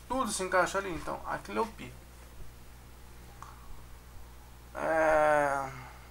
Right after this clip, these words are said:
geometria divina, geometria de ouro, al-, alguma coisa nesse sentido. Agora, realmente, eu não lembro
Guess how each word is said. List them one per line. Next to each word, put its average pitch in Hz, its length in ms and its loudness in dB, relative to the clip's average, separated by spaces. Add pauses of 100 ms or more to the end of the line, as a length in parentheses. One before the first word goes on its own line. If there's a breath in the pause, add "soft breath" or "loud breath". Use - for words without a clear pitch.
(3250 loud breath)
geometria 180 760 2
divina, 147 1080 4 (1500 loud breath)
geometria 156 840 -2 (600 loud breath)
de - 180 -8
ouro, 160 580 12
al-, 170 240 6
alguma 240 380 12
coisa 247 260 4
nesse 233 200 0
sentido. 180 380 -2
Agora, 190 300 4
realmente, 214 320 0
eu 220 80 2
não 202 80 -2
lembro 190 340 -2